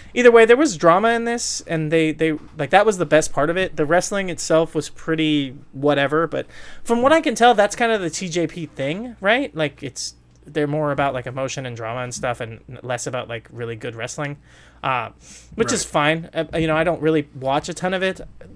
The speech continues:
Speaker 1: It's weird 'cause they do have some good wrestlers, but it seems like, like, all the good wrestlers, uh, just go to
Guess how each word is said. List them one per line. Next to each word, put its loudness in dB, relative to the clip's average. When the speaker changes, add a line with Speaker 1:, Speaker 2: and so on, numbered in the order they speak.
Speaker 1:
It's -8
weird 2
'cause -6
they 6
do 4
have 4
some 0
good 4
wrestlers, 2
but -6
it -8
seems -6
like, -8
like, -2
all 4
the 0
good 0
wrestlers, -6
uh, -6
just -10
go -4
to -8